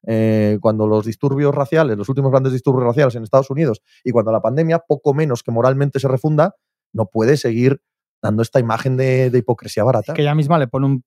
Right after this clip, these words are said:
Speaker 2: una sanción de treinta partidos y luego le dice, "Bueno, veinte prorrateados porque no has jugado el año pasado,
Speaker 1: Ya
Speaker 2: diez".
Speaker 1: está,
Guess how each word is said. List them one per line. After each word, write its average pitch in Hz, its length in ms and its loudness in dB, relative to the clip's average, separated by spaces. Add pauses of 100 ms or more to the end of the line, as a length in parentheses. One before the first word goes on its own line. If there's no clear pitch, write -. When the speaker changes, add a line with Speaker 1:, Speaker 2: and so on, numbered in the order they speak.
(160)
Speaker 2:
una 143 320 0
sanción 143 380 -2
de 120 80 -2
treinta 139 300 -2
partidos 165 440 -2
y 151 60 -2
luego 131 160 2
le 127 80 0
dice, 123 160 -4
"Bueno, 127 360 0
veinte 147 380 0
prorrateados 147 540 0
porque 123 160 -2
no 131 80 2
has 123 60 -4
jugado 139 280 0
el 143 60 0
año 135 80 0
pasado, 170 400 2 (120)
Speaker 1:
Ya - 100 -6
Speaker 2:
diez". 143 100 2
Speaker 1:
está, 135 120 0